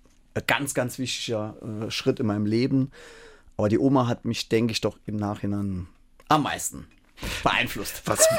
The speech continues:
Speaker 2: was würden Sie sagen, ähm, für uns, die wir das, äh, nicht kennen, wie ist denn der Unterschied von einem Gemüse, was man, äh, frisch aus dem Garten holt, im Kopfsalat, im Vergleich zu dem,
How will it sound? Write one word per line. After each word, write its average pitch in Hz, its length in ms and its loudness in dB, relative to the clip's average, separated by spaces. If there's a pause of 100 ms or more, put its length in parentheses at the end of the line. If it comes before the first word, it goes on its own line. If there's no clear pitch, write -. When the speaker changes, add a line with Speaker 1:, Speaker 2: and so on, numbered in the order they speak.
(280)
Speaker 2:
was - 220 2
würden 139 180 2
Sie 113 120 0
sagen, 120 580 4
ähm, 110 280 4
für - 160 0
uns, 131 220 4
die 123 140 2
wir 120 80 6
das, 110 280 4
äh, 113 240 2 (180)
nicht 120 200 2
kennen, 127 300 0
wie 131 80 4
ist 143 140 4
denn 127 100 4
der 117 160 2
Unterschied 135 500 2
von 117 200 2
einem 107 120 4
Gemüse, 135 680 6 (500)
was - 200 0
man, 113 260 6
äh, - 60 -2 (260)
frisch - 520 0
aus 117 120 0
dem 120 100 4
Garten 131 480 2
holt, 175 540 4
im 120 100 0
Kopfsalat, 127 720 2
im 117 160 0
Vergleich 123 360 0
zu - 100 0
dem, 123 520 4